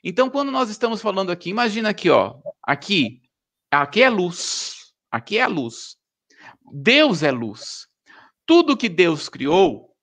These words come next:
não é luz. Tudo que Deus criou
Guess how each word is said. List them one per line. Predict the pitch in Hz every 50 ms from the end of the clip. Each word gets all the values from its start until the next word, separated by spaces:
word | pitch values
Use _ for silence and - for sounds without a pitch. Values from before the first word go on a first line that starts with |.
| _ _ _ _ _
não | - 160 185 208 254 277 285 285 262 240
é | 214 233 262
luz. | 262 226 185 175 180 165 135 117 - - - - - - 165 _ _
Tudo | - 247 269 214 240 220
que | - 185 151
Deus | 139 156 147 143 135 -
criou | - 123 120 139 160 180 160 117 - -